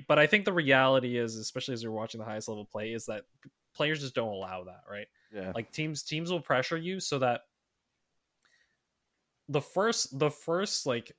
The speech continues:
Speaker 1: the first, I guess, fifty that's thrown at you, right? Essentially what the first card goes, is enough for you not be able to set up to beat the second fifty, right? Like,
Speaker 2: Generally,
Speaker 1: that's a lot
Speaker 2: yeah.
Speaker 1: of the time.
Speaker 2: Yep.
Speaker 1: So, so,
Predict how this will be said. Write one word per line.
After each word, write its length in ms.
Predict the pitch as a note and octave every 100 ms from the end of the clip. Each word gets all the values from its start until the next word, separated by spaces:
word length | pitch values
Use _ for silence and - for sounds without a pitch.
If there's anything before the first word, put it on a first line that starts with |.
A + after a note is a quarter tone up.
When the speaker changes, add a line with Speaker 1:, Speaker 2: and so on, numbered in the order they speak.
| _
Speaker 1:
the 160 | C3
first, 420 | C3 - D3+ D#3 C3+
I 60 |
guess, 400 | B2 A2+ - - -
fifty 340 | - C3+ -
that's 200 | A#2 A2+
thrown 340 | - A#2+ A#2+ A#2
at 120 | G#2
you, 240 | G2 F#2+ G2+
right? 240 | G2+ G2+ -
Essentially 420 | G#2+ A#2+ G#2+ G#2
what 160 | G#2
the 80 | -
first 260 | - A2 -
card 200 | G#2 G2+
goes, 280 | G2+ G2+ - - - _ -
is 140 | E3+
enough 380 | F3 E3 D#3+ D#3+
for 100 | D3+
you 140 | C#3+
not 240 | C#3 C3 C3
be 140 | C3
able 160 | B2+ B2+
to 100 | B2
set 200 | - A2+
up 140 | A2
to 80 | -
beat 180 | G#2+ A2
the 80 | -
second 320 | - F#2+ G2+
fifty, 240 | - - -
right? 160 | B2
Like, 60 | A#2
Speaker 2:
Generally, 240 | G#2 F#2+
Speaker 1:
that's 100 | F2+
a 40 | F#2
lot 60 | F#2+
Speaker 2:
yeah. 60 | G2
Speaker 1:
of 60 | G#2
the 80 |
time. 340 | G#2 G#2+ F#2 F#2+ -
Speaker 2:
Yep. 160 | A2 - F#2
Speaker 1:
So, 460 | - C3+ B2 A2+ - _ _
so, 340 | - C3+ A#2+